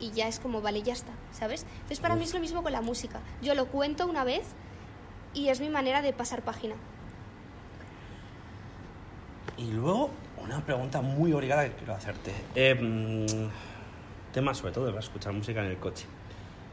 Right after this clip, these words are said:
Speaker 2: ¿Eres de esas personas que todavía se hace sus discos? ¿O tus
Speaker 1: Ah, ay, por favor, me encanta. Eh, no, lo hago en playlists,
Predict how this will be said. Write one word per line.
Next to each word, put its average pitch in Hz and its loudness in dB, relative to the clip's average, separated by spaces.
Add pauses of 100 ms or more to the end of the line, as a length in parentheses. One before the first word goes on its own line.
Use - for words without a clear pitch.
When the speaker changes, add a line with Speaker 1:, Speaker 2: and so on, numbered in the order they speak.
(540)
Speaker 2:
¿Eres 160 6
de 175 4
esas 120 0
personas 113 0
que 107 -2
todavía 104 2
se 104 -2
hace 101 -2
sus 87 -6
discos? 92 -8 (1200)
¿O 101 4
tus - -2 (120)
Speaker 1:
Ah, 311 4 (380)
ay, 311 6
por 294 2
favor, 269 6
me 262 4
encanta. 254 2 (120)
Eh, 262 6 (1040)
no, 311 8
lo 302 10
hago 294 12
en 311 4
playlists, 285 4